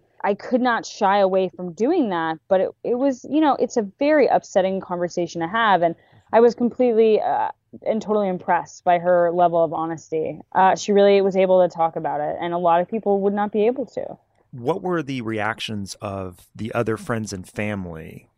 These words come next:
Speaker 2: when you spoke to them? I mean, obviously the cat was out of, out of the bag by the time you got around to them, but just the complete, I guess, surprise to them?
Speaker 1: Um, there was, people were shocked,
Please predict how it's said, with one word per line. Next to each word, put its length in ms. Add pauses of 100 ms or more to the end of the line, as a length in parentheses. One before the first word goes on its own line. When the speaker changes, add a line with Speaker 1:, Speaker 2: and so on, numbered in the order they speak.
(140)
Speaker 2:
when 320
you 640 (300)
spoke 380
to 100
them? 360
I 60
mean, 160
obviously 480
the 80
cat 260
was 160
out 220
of, 80 (220)
out 140
of 60
the 60
bag 400
by 100
the 80
time 300
you 60
got 200
around 440
to 100
them, 300
but 400 (400)
just 260
the 420 (140)
complete, 760 (560)
I 80
guess, 180
surprise 720
to 120
them? 460 (360)
Speaker 1:
Um, 340
there 140
was, 240 (160)
people 320
were 160
shocked, 560